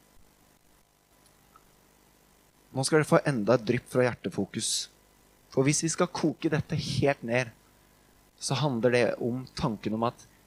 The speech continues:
jeg er ikke god nok til å gjøre disipler eller dele evangeliet.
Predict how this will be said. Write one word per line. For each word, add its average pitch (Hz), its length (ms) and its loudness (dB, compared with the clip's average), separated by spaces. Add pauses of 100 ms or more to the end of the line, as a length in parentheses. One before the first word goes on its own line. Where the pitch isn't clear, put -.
(140)
jeg 131 540 2 (420)
er 120 320 4 (140)
ikke - 320 -10
god 101 240 -4
nok - 300 -6 (760)
til 117 300 -2 (680)
å 120 120 4
gjøre 104 240 6
disipler 131 540 -2 (180)
eller 113 240 4
dele 104 240 4
evangeliet. 92 400 -4